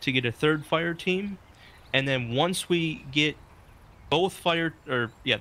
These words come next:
both of those fire teams, we're hoping to create a third squad within Vanguard. And then essentially we would do the same thing with Warrior. Um,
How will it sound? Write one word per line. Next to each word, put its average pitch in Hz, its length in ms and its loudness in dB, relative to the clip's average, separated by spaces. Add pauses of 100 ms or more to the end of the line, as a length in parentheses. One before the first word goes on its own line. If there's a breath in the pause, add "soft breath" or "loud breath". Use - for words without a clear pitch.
both 165 220 0
of 175 60 -4
those 165 220 0
fire 151 260 -2
teams, 196 520 -6
we're 127 320 0 (180)
hoping 143 720 0
to - 140 -6
create 123 500 -2
a 113 60 -2
third 120 360 0
squad - 440 0 (340)
within 120 300 0
Vanguard. 92 420 -2 (640 loud breath)
And 120 100 4
then 107 60 4
essentially 127 800 2
we 117 100 -2
would 113 160 -2
do 113 100 -4
the 110 120 -6
same 127 480 0
thing 110 300 0
with 98 120 -4 (100)
Warrior. 104 460 -4 (560 loud breath)
Um, 92 400 -4